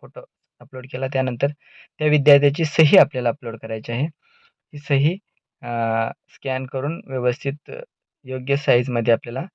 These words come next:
शंभर के बीपर्यंतच्या साईजमध्ये करायची आहे. त्यानंतर पालकांची सहीसुद्धा दहा ते शंभर के बीच्या साईजमध्ये आपल्याला स्कॅन करून घ्यायची आहे किंवा मोबाईलमध्ये फोटो काढून साईज कमी करून घेऊ शकता.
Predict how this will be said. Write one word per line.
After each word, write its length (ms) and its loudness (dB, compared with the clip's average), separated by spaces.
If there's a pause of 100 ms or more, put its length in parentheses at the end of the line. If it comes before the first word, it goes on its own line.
(140)
शंभर 420 -2
के 100 -6
बीपर्यंतच्या 460 -10
साईजमध्ये 480 -6
करायची 360 -10
आहे. 100 -14
त्यानंतर 340 -6
पालकांची 440 -8
सहीसुद्धा 460 -8
दहा 180 -8
ते 140 -16
शंभर 300 -8 (100)
के 60 -16
बीच्या 260 -14
साईजमध्ये 500 -8 (520)
आपल्याला 340 -6
स्कॅन 680 -12
करून 260 -10
घ्यायची 280 -6
आहे 80 -6
किंवा 180 -4 (100)
मोबाईलमध्ये 560 -2
फोटो 240 -6
काढून 200 -2
साईज 340 0
कमी 220 -8
करून 220 -14
घेऊ 160 -8
शकता. 340 -12